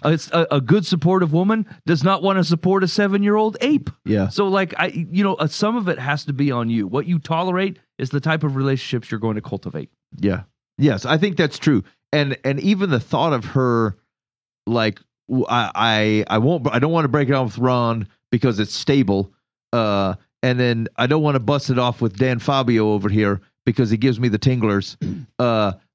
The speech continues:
Speaker 2: like, if Dan is a really g-, good guy, then you don't deserve him with what you're doing.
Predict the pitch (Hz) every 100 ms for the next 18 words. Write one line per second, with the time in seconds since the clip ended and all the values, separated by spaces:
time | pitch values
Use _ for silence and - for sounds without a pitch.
0 | _ 139 - _ _ _ _ _ - 196
1 | 160 131 156 170 156 131 139 131 147 131
2 | 113 107 120 131 110 139 123 113 120 135
3 | 143 110 117 120 113 98 90 _ _ _
4 | _ _ _ 143 113 117 104 104 101 90